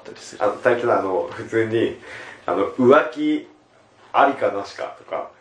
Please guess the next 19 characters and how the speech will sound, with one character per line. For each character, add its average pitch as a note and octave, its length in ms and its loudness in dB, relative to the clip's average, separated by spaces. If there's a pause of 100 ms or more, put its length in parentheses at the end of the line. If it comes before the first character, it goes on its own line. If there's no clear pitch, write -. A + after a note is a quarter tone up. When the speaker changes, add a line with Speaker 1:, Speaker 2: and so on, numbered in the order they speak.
(300)
Speaker 2:
「浮 B2+ 200 6
気 C3 120 -4
で C#3+ 160 -2
き - 80 -14
た A2 120 4
ら、 F2+ 320 0 (260)
い - 40 -12
や、 G#2 100 2
俺、 D3+ 360 6
で B2+ 400 -2
き E3+ 80 -4
て - 120 2
も - 140 0
絶 - 260 -8
対 A#2+ 180 4
し A2+ 160 -12
な G2+ 160 -2
い」 F2 60 -4
っ - 20 -6